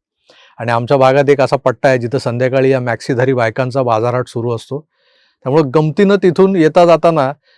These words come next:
मेक्सिकन एरियात आलोय असं म्हटलं जातं. तर यातला गमतीचा भाग सोडला तर हा मेक्सिकन अवतार टाळण्यासाठी बायका ज्या कर-, जे काय करतात आणि चड्डी बनियानमधलं सुख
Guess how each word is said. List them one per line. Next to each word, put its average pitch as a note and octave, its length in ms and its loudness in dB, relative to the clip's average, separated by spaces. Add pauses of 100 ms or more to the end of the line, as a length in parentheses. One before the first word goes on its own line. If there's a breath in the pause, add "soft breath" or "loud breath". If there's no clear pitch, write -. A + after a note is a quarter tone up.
(120)
मेक्सिकन G3 540 0
एरियात E3 420 4
आलोय C#3+ 260 2
असं A#2+ 220 -2
म्हटलं B2 340 -4
जातं. G2+ 220 -10 (540)
तर C#3+ 120 4
यातला C#3 520 6 (320)
गमतीचा C#3+ 420 2
भाग D3+ 140 4
सोडला C#3+ 440 2 (400)
तर C#3 40 -2
हा D#3 120 4
मेक्सिकन F3 520 2
अवतार D#3 360 4
टाळण्यासाठी B2+ 880 0 (1000)
बायका A2+ 400 0
ज्या B2+ 160 0
कर-, A#2 200 -2
जे A#2+ 180 -4
काय B2+ 180 0
करतात B2+ 360 -2 (380 soft breath)
आणि B2 240 -4
चड्डी C3+ 360 0
बनियानमधलं D3 600 0
सुख D3 320 -6